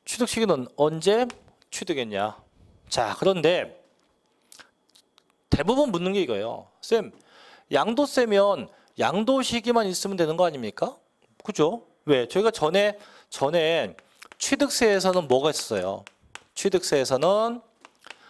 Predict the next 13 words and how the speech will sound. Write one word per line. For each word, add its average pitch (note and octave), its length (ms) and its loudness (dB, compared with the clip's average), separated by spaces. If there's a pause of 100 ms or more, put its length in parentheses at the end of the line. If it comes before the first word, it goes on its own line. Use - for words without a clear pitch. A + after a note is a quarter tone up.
(160)
아, G2+ 260 -4
취득 C4 340 -2
시기가 G#3 360 0
있었거든요. C3 600 -2 (540)
이렇다 B3+ 300 0
보니까 E3 540 0 (380)
그럼 G3+ 140 -4
양도세면 A3+ 520 0
양도 E3 300 0
시기만 G#3 280 -2
있어야지 D#3 440 -4
왜 F#3+ 240 2
굳이 G#3 680 -2